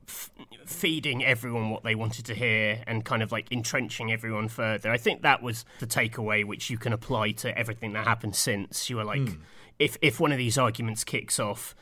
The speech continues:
Speaker 1: the internet is, is a really terrible place for letting it grow kind of uncontrolled.
Speaker 2: Yeah, it was just, yeah, just not good. I can't remember if this is the time that, like, like, sites started doing,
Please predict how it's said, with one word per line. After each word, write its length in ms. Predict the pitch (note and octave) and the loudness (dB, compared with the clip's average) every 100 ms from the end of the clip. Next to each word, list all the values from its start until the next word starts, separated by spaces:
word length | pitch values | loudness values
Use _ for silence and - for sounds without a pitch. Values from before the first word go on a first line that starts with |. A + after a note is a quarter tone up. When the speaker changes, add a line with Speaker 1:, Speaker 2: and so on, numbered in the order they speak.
| - - | -14 -2
Speaker 1:
the 140 | B2+ | 2
internet 460 | A#2 A#2 A2+ G#2+ - | 4 2 2 0 0
is, 280 | A2+ - - | -2 -2 -2
is 160 | A2+ G#2+ | -6 -8
a 60 | |
really 560 | G#2 A2 G#2+ G#2 G#2 - - | -6 2 2 2 0 -4 -4
terrible 420 | - B2+ G#2+ G2+ | 0 2 2 -2
place 520 | G#2 - G#3 - - - | -4 -2 2 4 4 2
for 160 | C#3+ | -2
letting 280 | A#2+ A#2+ A2 | 0 0 -2
it 100 | - | -4
grow 300 | - G#2+ G2+ | -4 -2 -2
kind 180 | - A#2 | -2 -2
of 80 | A2 | -2
uncontrolled. 800 | G#2+ A2+ B2+ A#2 C3 B2 B2 - - | -2 -2 -4 0 4 4 2 -4 -4
Speaker 2:
Yeah, 360 | C#3+ C3+ A#2+ - | 4 4 4 0
it 80 | D3 | -2
was 180 | D#3 C#3 | 0 2
just, 240 | F3+ - | 0 2
yeah, 160 | B2+ G#2+ | 2 2
just 280 | B2 A#2 A#2 | 0 -2 0
not 280 | A2 - - | -2 -2 -4
good. 220 | F#2+ E2+ | -4 -2
I 80 | D3 | -2
can't 180 | D3 A#3+ | 0 -2
remember 220 | A#3+ G3 | -2 -4
if 100 | D3+ | -4
this 260 | A2 C3+ C3+ | 0 0 0
is 140 | B2 | -4
the 80 | A2+ | -4
time 340 | - A2 G#2+ G2+ | -2 0 0 -2
that, 120 | F#2 | -2
like, 380 | G2+ F#2+ - - A2 | -2 -2 -6 -12 -8
like, 180 | - | -8
sites 420 | - - G#2+ - - | -6 -4 -2 -2 -4
started 320 | A#2+ F#2+ G2 | -2 -2 -2
doing, 420 | G#2 G#2 G2+ | -2 0 -2